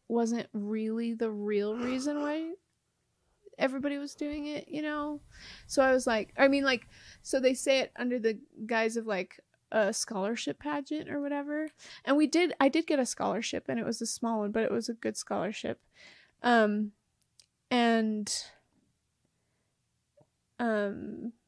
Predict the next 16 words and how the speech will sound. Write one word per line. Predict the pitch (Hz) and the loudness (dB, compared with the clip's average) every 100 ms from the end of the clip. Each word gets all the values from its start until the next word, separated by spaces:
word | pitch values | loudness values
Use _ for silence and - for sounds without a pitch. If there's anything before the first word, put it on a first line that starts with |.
| - | -10
we | 233 220 226 _ _ _ | -6 -6 -10 _ _ _
didn't | - 214 | -4 -4
really, | - 240 240 240 - | -4 -4 -6 -8 -16
I | 240 - | -16 -16
feel | - 240 | -10 -4
like | 240 - | -4 -4
we | 262 | -6
didn't | 262 247 | -6 -6
really | 233 226 | -6 -4
do | 233 | -2
much | 233 254 - | -2 -2 -4
for | 254 | -4
the | 233 | -4
community. | - 226 233 240 214 - | -2 -2 0 -2 -4 -2
It | |
was, | 285 320 320 | 0 0 -2